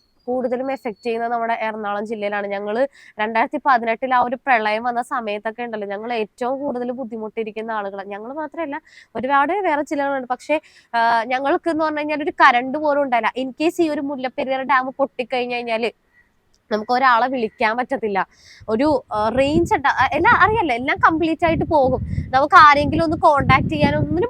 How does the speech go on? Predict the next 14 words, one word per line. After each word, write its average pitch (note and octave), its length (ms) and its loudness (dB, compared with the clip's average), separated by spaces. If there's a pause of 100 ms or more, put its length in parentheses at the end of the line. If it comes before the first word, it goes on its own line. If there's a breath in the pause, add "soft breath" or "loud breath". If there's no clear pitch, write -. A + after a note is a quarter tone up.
പറ്റത്തില്ല. C#4+ 480 0 (380)
ഇത് E4 300 -2 (300 soft breath)
in C#4+ 160 -2
case F4 260 2
ഇവിടെ E4+ 140 2
വെള്ളം D#4 320 4
നിറഞ്ഞു D4+ 280 0
കഴിഞ്ഞാൽ C#4 300 -2
ഞങ്ങൾക്കൊന്ന് C4+ 520 -4
പുറത്തോട്ട് C4 480 -2
ഇറങ്ങണമെങ്കിൽ C4 680 -2 (100)
അതുപോലും D#4 440 -4
പറ്റില്ല. C4+ 280 -6
കാരണം A#3+ 400 0